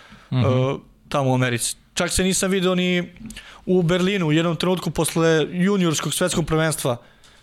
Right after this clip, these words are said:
Speaker 2: kad smo bili šampioni, sam dobio poziv od Špandova u Ber-, u Berlin da,
Speaker 1: Mhm.
Speaker 2: da idem sa devetnaest godina.
Speaker 1: Mhm.
Speaker 2: I zvali su me tamo, bio sam njihov gost kluba pet dana. E, teli su da branim tada umesto čuvenog Čigira golmana,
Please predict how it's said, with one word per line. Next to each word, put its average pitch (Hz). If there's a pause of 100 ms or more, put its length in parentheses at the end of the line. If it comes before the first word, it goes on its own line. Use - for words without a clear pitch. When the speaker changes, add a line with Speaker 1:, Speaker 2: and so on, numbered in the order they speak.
Speaker 2:
kad 147
smo 160
bili 160
šampioni, 165 (340)
sam 180
dobio 175
poziv 175
od 165
Špandova 160
u 165
Ber-, 160
u 170
Berlin 151
da, 123
Speaker 1:
Mhm. 135
Speaker 2:
da 151
idem 147
sa -
devetnaest 147
godina. 120 (340)
Speaker 1:
Mhm. 120 (140)
Speaker 2:
I 147
zvali 151
su -
me 147
tamo, 156
bio 151
sam 170
njihov 151
gost 151
kluba 156
pet 143
dana. 165 (960)
E, - (680)
teli 160
su 147
da 143
branim 143 (120)
tada 151
umesto 147
čuvenog 160
Čigira 156
golmana, 147